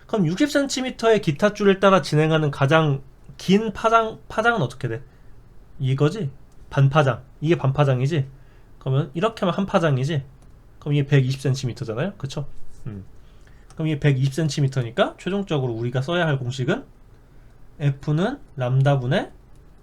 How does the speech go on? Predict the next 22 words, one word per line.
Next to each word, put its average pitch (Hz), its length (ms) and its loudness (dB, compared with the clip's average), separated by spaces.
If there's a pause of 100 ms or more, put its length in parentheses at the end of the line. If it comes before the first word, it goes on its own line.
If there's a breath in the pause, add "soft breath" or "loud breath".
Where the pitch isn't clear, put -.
(140)
V고 - 800 -6 (600)
파장은 196 480 2
백이십 143 340 0
센티미터니까 143 680 -2
일점이 214 460 -2
미터죠. 127 600 -2
일점이 147 340 -4
미터고 127 460 -4
속도는 220 480 -2 (520 soft breath)
천오백이니까 131 840 -2 (720)
이거 131 160 -4
풀어주면 175 380 -2
되지. 139 220 -8 (760)
어, - 180 -12 (100)
그러면은 147 440 2
천오백보다는 175 880 4 (480)
낮은 151 260 4
숫자가 220 320 4
나와야 131 300 6
되죠. 127 360 -2 (120)
자, 120 180 -4
잘, - 260 -2